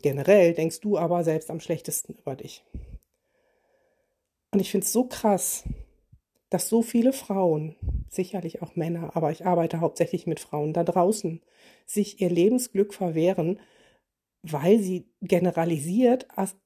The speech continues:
A, ihr Essverhalten wirklich als zu blöd darstellen und dann denken, sie wären für alles andere auch zu blöd. Und ich möchte dir sagen, du bist nicht zu blöd.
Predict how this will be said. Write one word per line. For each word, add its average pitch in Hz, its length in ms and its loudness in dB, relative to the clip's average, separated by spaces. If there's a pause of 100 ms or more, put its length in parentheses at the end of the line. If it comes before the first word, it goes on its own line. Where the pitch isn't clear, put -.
(140)
A, 208 180 2
ihr 208 200 2
Essverhalten 196 560 2
wirklich 185 240 0
als - 160 -4
zu 175 120 -6
blöd 175 300 0
darstellen 214 440 2
und 185 180 -2
dann 151 140 -4
denken, 156 240 -2
sie 185 160 -2
wären 165 160 2
für - 140 -4
alles 165 240 -2
andere 139 340 -6
auch 302 100 2
zu - 180 -6
blöd. 147 220 -2
Und - 140 -10
ich 175 160 -6
möchte 170 260 0
dir 233 160 2
sagen, 156 360 -4
du - 80 -16
bist - 380 -2
nicht - 240 0
zu 190 120 -4
blöd. 151 400 -2